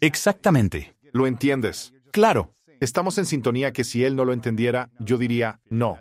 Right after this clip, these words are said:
Speaker 2: así no me siento".
Speaker 1: Correcto.
Speaker 2: Corregiría porque tenemos esa relación. Tiene sentido. Muchos terapeutas lo hacen. Es como si hicieran una pregunta más profunda.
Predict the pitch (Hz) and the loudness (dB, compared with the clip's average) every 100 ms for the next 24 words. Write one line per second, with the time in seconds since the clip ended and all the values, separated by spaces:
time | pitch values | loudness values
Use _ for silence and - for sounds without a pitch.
0 | - 120 - 123 117 107 101 76 73 _ | -8 -8 -4 -2 -2 -4 -8 -8 -16 _
1 | _ 180 170 127 - 78 69 - 139 135 | _ 0 2 0 -2 -8 -10 -4 -2 -2
2 | 131 139 143 151 123 120 120 120 117 123 | -2 -2 0 -2 -2 -4 -4 -4 -4 -4
3 | 117 120 113 107 101 - 110 87 87 _ | -6 -6 -6 -6 -8 -6 -8 -8 -12 _
4 | - 123 127 127 107 113 104 80 _ _ | -6 -4 -4 -6 -6 -4 -6 -8 _ _
5 | 120 120 143 143 120 - 127 127 113 110 | -4 -2 -2 -2 -2 -2 -2 -2 -2 -2
6 | 107 104 92 78 _ _ 123 123 143 127 | -2 -4 -10 -16 _ _ -6 -4 -4 -4
7 | 131 120 131 127 123 127 120 113 104 123 | -4 -2 -2 -2 -2 -4 -4 -4 -2 -2
8 | 117 110 113 - 104 117 107 92 | -2 -2 -4 -4 -6 -4 -6 -8